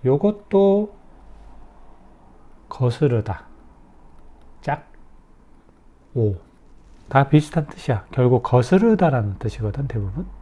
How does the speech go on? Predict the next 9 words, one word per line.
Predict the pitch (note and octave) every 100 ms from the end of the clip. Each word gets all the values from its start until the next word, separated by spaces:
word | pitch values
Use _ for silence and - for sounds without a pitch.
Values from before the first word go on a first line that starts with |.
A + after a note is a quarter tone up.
| A#2+
음. | G2+ F#2 - - - - - - - - - - - - -
그리고 | - C3 C3 C3 C3 C3 C3 B2+
쭉 | - C#3 C#3 C#3
보면은 | - G#2 G#2+ A2 C#3+ F#3 G3 G#3 G#3 G#3 - -
요거. | A#2 G#2 G#2+ - - - - - - _ _ - - - - - - - - - - - _ - - - _ - _ _ _ - - _ _ _ _ _ _ - - _ - - -
뭐, | A#2 A2
곱다라는 | B2+ A#2+ - D3 D3 D3 C#3
뜻도 | - C#3+ -
있지만 | A2 - B2 D3 F#2